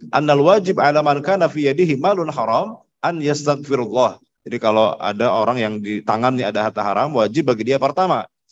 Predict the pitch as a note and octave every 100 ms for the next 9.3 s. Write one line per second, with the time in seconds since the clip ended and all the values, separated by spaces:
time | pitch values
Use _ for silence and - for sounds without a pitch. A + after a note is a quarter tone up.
0 | _ - A#2 D3+ D#3+ D3+ D3 C#3 A2+ G2+
1 | A#2+ F#3+ - _ - G#2+ G2 D3 D#3 C3+
2 | A2+ A2 A2+ F3 C3 G2+ G#2+ E3+ - _
3 | G#2+ G#2 F2 - C3+ B2 D3 C#3+ B2 B2+
4 | A2 F#2+ G2+ F#2+ E2+ - _ _ - B2+
5 | C#3+ C#3+ C3+ C#3+ D#3+ A#2 B2 A#2 G#2+ G#2
6 | A#2 C3+ D#3 C3+ A2+ A2+ G#2 G#2 D3 G#3+
7 | - _ C#3+ F3+ F3 A#3 G3+ E3 F3+ E3+
8 | G3+ D#3 F3 G3 F3+ D3 C3+ D3+ D3+ F#3
9 | G#3+ F3 D#3+